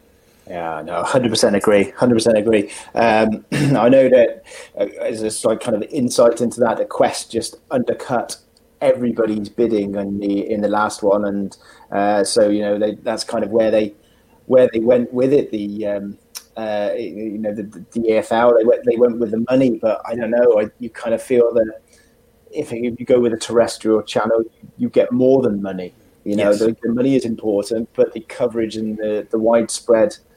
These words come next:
Speaker 1: um, of, of the tournament, the, the fact that people can go and watch it, uh, we're probably going to make an argument for cricket as well, and I'm sure you will when you, when you
Speaker 2: Yeah.
Speaker 1: speak to the guys. But, um,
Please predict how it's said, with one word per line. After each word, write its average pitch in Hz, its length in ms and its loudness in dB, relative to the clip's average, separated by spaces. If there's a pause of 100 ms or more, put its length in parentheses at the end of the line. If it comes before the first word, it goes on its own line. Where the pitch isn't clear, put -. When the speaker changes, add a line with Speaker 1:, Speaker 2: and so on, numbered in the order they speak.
(160)
Speaker 1:
um, 107 600 -4 (520)
of, 117 160 2 (160)
of 110 180 -2
the 113 100 0
tournament, 107 560 -2
the, - 60 2
the - 20 -2
fact 117 200 0
that 110 100 -10
people 107 180 -6
can 104 120 -12
go 110 180 4
and 107 140 -4
watch - 320 -2
it, 113 200 -2 (340)
uh, 107 300 2
we're - 60 -10
probably 98 240 -12
going 98 160 -2 (640)
to 101 220 -10
make 107 160 -6
an 110 60 -4
argument 107 380 0
for - 60 -18
cricket 113 380 2
as 98 100 0
well, 113 160 6
and 107 100 2
I'm 107 60 -2
sure - 200 0
you 110 100 0
will 113 260 4
when 113 220 2
you, 110 140 -8
when 120 120 0
you 113 60 2
Speaker 2:
Yeah. 104 60 0
Speaker 1:
speak 113 160 -2
to 120 200 6
the 120 80 4
guys. 123 340 4
But, 131 240 4
um, 127 240 2